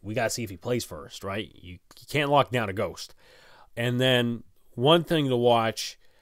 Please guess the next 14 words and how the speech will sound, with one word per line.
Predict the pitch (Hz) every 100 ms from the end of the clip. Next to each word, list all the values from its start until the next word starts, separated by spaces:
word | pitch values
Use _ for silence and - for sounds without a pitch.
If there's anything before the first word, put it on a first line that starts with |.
| _ _ -
is | 113 117 113 107 -
the | 110
secondary | - 196 202 214 170 165 147 -
and | 123 127 120 113 - _ -
Jerry | 107 110 143 147
Hughes' | 117 123 120 104
emergence. | 104 110 110 90 80 -
Now, | 110
last | 104 127 139
game | 151 143
he | 131
had | 107
two | - 147
sacks | - 135 123 -